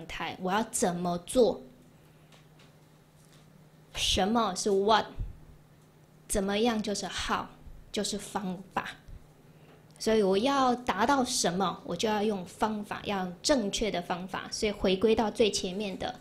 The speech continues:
心正还是心倒？如果我这辈子困难很多，障碍很多，记得不要上次讲的六字真言。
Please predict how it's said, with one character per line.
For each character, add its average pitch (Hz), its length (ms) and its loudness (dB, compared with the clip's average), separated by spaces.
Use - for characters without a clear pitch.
心 247 460 4
正 247 320 6
还 170 400 -4
是 190 260 -2
心 180 480 -2
倒？ - 120 -6
如 247 140 8
果 294 120 6
我 233 120 8
这 247 160 2
辈 240 160 4
子 220 160 -4
困 240 260 2
难 196 160 -2
很 180 180 -6
多， 196 160 0
障 208 220 -6
碍 202 120 0
很 175 240 -6
多， 170 340 0
记 220 180 -2
得 170 380 -2
不 185 100 -4
要 202 280 -2
上 247 280 0
次 247 200 0
讲 170 220 -4
的 170 280 -4
六 233 220 10
字 220 260 -2
真 202 340 0
言。 202 260 -2